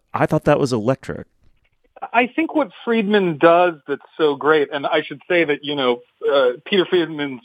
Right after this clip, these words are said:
Speaker 2: been delivering home run performances in plays, you know, since I was in Short Pants, uh, and is a versatile, incredible character actor. And what he does really well with that Polonius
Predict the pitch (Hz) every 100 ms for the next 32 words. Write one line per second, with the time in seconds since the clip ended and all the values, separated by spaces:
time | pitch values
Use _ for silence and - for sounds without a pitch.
0 | - 143 131 135 131 131 127 120 110 -
1 | 139 131 123 117 113 - 120 117 - 110
2 | 110 101 - 120 113 110 _ - - _
3 | - 131 113 - 120 123 117 104 104 -
4 | 117 - 127 98 95 _ - 139 127 120
5 | 113 - _ _ - 143 135 127 127 -
6 | 135 127 117 139 143 - 139 147 127 -
7 | 151 135 120 - 156 151 - 131 123 -
8 | 110 120 143 147 - 254 226 180 151 165
9 | 147 131 139 139 139 127 - - 123 123
10 | 123 113